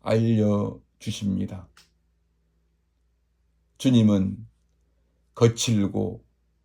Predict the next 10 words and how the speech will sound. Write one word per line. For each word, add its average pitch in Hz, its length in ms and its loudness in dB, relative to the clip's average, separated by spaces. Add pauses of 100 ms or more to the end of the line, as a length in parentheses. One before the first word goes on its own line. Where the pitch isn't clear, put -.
(120)
험하고 120 840 0 (720)
완전한 135 720 4
소망 147 420 0
없는 131 680 2
일들을 156 640 2
통해 104 480 -2 (960)
우리에게 104 840 2 (480)
최상의 180 540 2
것을 120 580 2
베푸시며 98 800 -4